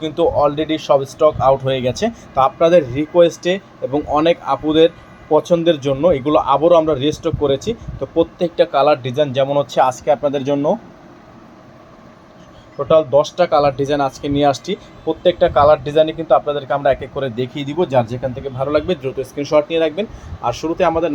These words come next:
নাম্বারটা আপনাদেরকে দেখিয়ে দিচ্ছি, যাতে আপনারা খুব ইজিলি ইমো এবং WhatsApp অথবা Facebook-এর মাধ্যমে আমাদের অর্ডারগুলো কনফার্ম করতে পারেন। নাম্বারটা কিন্তু একটাই নাম্বার, others কোনো নাম্বার নেই। তো অবশ্যই আপনারা চেষ্টা করবেন এই নাম্বারে যোগাযোগ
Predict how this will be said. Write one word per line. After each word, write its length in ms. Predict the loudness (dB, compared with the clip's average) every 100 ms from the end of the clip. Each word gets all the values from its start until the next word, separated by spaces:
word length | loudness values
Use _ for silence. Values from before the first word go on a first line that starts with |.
| -2
নাম্বারটা 300 | 0 0 0
আপনাদেরকে 340 | -4 -6 -6 -6 -6
দেখিয়ে 260 | -6 -6
দিচ্ছি, 200 | -6 -4 -2 -2
যাতে 160 | 0 0
আপনারা 220 | 0 -2 -4
খুব 100 | -6 -12 -4 -4
ইজিলি 360 | 2 2 2 -2 -4 -2
ইমো 180 | 2 2 2 0
এবং 120 | 0 0
WhatsApp 340 | 0 0 -2 -2 -14 -10 -4
অথবা 180 | 2 4 4
Facebook-এর 440 | -2 -2 0 2 2
মাধ্যমে 260 | 0 0 0
আমাদের 220 | 2 2
অর্ডারগুলো 300 | 0 -2 -6 -4
কনফার্ম 260 | -6 -6 -6
করতে 160 | -6 -4
পারেন। 160 | -2 -2 -2
নাম্বারটা 320 | 0 -2 -2 -6
কিন্তু 160 | -4 -4
একটাই 240 | -4 -4 -4
নাম্বার, 220 | -2 0 -2 -4 -16 -8 -2
others 220 | 0 -2 -2
কোনো 120 | -2 0
নাম্বার 220 | -2 -2 -4
নেই। 100 | -2
তো 40 | 0 0
অবশ্যই 240 | 0 -2
আপনারা 200 | -2 -2
চেষ্টা 220 | -4 -4 -2
করবেন 220 | -2 -2 -4 -4
এই 80 | -2
নাম্বারে 260 | 0 2 0 0
যোগাযোগ 260 | -4 -6